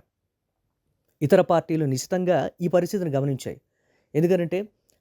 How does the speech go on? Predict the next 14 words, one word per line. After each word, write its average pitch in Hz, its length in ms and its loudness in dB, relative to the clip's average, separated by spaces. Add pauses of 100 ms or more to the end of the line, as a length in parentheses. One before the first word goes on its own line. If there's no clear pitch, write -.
(100)
హరీష్ 208 280 6
రావు 190 180 2
లాంటి 170 260 0
నేత 175 240 -2
తమ 156 140 -2
పార్టీలోకి 147 560 0
వస్తే 147 200 -2
అధికారం 147 600 -2 (500)
ఖాయం 127 460 0 (160)
అనేటువంటి 147 400 0
ఒక 131 180 -2
అంచనాతో 160 460 -4
ఉన్నాయి 139 240 -2
కాబట్టి, 120 480 -4